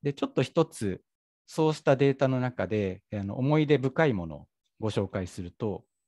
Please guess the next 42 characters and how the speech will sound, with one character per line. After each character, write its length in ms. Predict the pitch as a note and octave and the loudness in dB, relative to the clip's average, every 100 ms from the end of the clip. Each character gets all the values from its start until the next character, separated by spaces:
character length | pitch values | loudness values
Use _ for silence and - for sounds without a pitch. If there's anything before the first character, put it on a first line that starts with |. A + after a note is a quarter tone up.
| _ _ _ _ _ _ _ _ _ _ _ _ _ _ _ | _ _ _ _ _ _ _ _ _ _ _ _ _ _ _
ボ 120 | C3+ | 2
ロ 120 | G3 | 4
ジ 80 | A3 | 6
ャ 80 | A#3 | 6
ン 140 | G#3 | 4
カ 260 | - - - _ _ _ _ _ _ _ | 0 -8 -14 _ _ _ _ _ _ _
の 120 | B2 F#2+ | -6 -2
破 100 | B2+ | 0
壊 260 | - D3 | 4 4
さ 140 | C#3+ C#3 | 4 2
れ 80 | |
た 140 | B2+ A2 | 2 -2
ビ 160 | A#2 | -4
ル 180 | F#2 F#2+ _ _ - | -8 -12 _ _ -14
で 80 | |
す 160 | F#2 - | -14 -12
ね。 160 | A2+ - _ _ - - - - _ - | -14 -14 _ _ -20 -20 -20 -20 _ -8
で、 100 | C#3 | -6
こ 140 | F#3 | 0
れ 100 | G#3+ | 2
は、 360 | A3+ G#3+ B2 - _ - | 6 8 6 2 _ 0
あ 100 | C3+ | 2
の、 120 | B2 | 4
マ 140 | C3 | 2
ッ 40 | F3+ | 0
ク 120 | A#3+ | -2
ス・ 160 | C4 | -2
レ 120 | B3 B3+ | 0 2
ビ 140 | A#3+ | 2
ン 80 | D3 | 0
さ 180 | - G#2 | -2 -4
ん 80 | |
と 100 | F#2+ | -4
い 120 | G2 F#2+ | -6 -4
う 80 | |
ウ 40 | G#2+ | -4
ク 140 | - | 2
ラ 120 | F3+ | 4
イ 60 | F#3+ | 4
ナ 140 | G#2+ | 4
人 280 | E3+ B2 G2 | 2 0 0
の、 300 | A2 G#2+ D#2+ | 0 0 -4